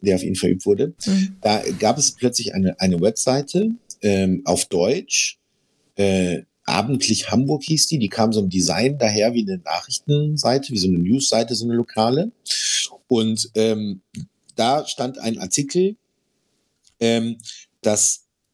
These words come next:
Speaker 1: die deutschen Sicherheitsbehörden und die deutsche Politik, die hätten sich also geeinigt, dass die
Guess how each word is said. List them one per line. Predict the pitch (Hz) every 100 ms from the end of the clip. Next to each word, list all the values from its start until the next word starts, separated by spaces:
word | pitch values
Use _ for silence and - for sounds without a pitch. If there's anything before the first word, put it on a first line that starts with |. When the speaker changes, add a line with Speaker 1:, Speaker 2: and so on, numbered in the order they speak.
| _ -
Speaker 1:
die | 90
deutschen | 110 139 - 123
Sicherheitsbehörden | - 147 139 - 127 127 127
und | 98
die | 90
deutsche | 104 110
Politik, | - 101 90 160 160
die | 110
hätten | 113 113
sich | 113
also | 98 98
geeinigt, | 85 - 107 147 139
dass | 113
die | -